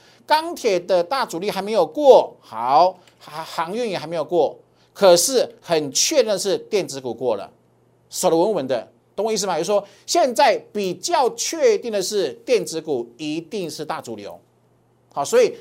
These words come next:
资金大部分一定要进驻在电子股。那至于航运能不能做，未来一到两天是关键。好，我会在，啊，这个，呃，盘前，还有明天，明-，呃，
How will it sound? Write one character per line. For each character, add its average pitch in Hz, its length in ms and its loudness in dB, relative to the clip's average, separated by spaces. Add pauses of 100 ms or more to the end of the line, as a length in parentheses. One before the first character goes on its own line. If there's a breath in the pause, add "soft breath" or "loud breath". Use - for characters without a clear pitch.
资 285 220 -2
金 254 500 -4
大 214 240 -4
部 208 240 -4
分 185 400 0
一 151 80 -12
定 170 100 -10
要 160 180 -2
进 156 580 -8
驻 151 360 -6
在 131 280 -4
电 143 240 -8
子 131 120 -8
股。 127 240 -6 (400 loud breath)
那 262 140 0
至 320 240 -2
于 294 80 0
航 214 340 -6
运 285 180 -4
能 214 140 -4
不 269 60 -6
能 220 180 -2
做， 240 320 6 (200)
未 208 100 -4
来 170 180 -2
一 196 140 -8
到 196 140 2
两 131 200 -4
天 147 460 -4
是 160 240 -10
关 151 260 -4
键。 160 240 0 (140)
好， 139 80 -8
我 131 140 -4
会 202 100 0
在， 190 400 0
啊， 123 240 -4
这 160 100 -8
个， 135 380 -2
呃， 123 120 -12
盘 165 200 -6
前， 156 400 0 (220 soft breath)
还 - 120 -6
有 170 120 2
明 143 200 -8
天， 196 220 -2
明-， 156 300 -8
呃， 135 120 -10